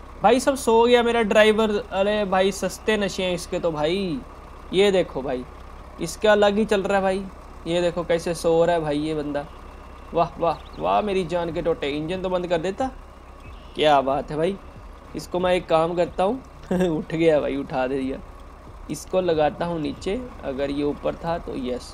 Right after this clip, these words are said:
ये ऊपर ही था। इसको भी करता हूँ डिटैच trailer।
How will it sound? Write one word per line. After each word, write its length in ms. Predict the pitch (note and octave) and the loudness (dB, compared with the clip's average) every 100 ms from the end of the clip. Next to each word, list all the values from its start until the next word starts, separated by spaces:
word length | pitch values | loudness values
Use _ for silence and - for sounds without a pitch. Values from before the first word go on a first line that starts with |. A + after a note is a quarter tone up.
| - | -10
ये 80 | C3+ | -8
ऊपर 280 | B2 D3 D3 | -6 -6 -6
ही 60 | |
था। 260 | D3 D3+ G3+ - - - - - - | -4 -4 -4 -12 -16 -16 -18 -14 -12
इसको 300 | C#3+ - D#3+ | -12 0 2
भी 120 | D#3+ | 2
करता 340 | D#3+ D3+ - D#3 | 2 0 0 0
हूँ 260 | D#3+ D#3+ | 0 0
डिटैच 440 | C#3+ D3 E3 E3 D#3+ | 0 0 2 0 0
trailer। 380 | F3 E3+ F3 | 0 0 0